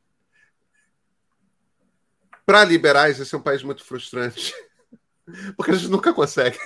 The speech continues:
<laughs> A gente, a gente nunca consegue. A gente nunca consegue.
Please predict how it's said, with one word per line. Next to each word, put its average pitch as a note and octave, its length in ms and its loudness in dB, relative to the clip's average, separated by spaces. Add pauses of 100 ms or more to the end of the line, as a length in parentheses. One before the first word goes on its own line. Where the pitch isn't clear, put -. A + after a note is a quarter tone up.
<laughs> - 240 -12
A F#3 60 0
gente, - 220 -8 (460)
a F3 80 -2
gente G3 180 -4
nunca G3+ 200 2
consegue. G2+ 400 -6 (280)
A B2+ 140 0
gente D3 240 -6
nunca C#3+ 200 -6
consegue. G2+ 300 -16